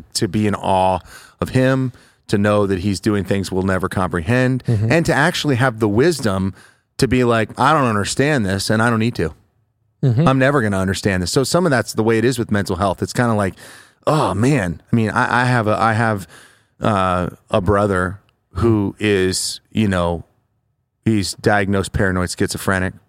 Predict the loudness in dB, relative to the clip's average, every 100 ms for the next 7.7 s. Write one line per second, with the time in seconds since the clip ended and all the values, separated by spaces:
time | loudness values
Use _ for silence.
0 | _ _ -6 -6 _ _ _ _ _ _
1 | _ _ -20 -2 0 0 0 0 0 -2
2 | -2 -2 -4 -4 -2 0 -2 -4 -8 _
3 | _ _ _ _ _ _ _ _ -4 0
4 | 0 2 0 0 -2 0 -2 -2 -2 -4
5 | -4 -4 -2 -2 -2 -4 -10 -16 _ _
6 | _ _ _ _ _ _ _ 0 0 0
7 | -2 0 0 -2 -4 -12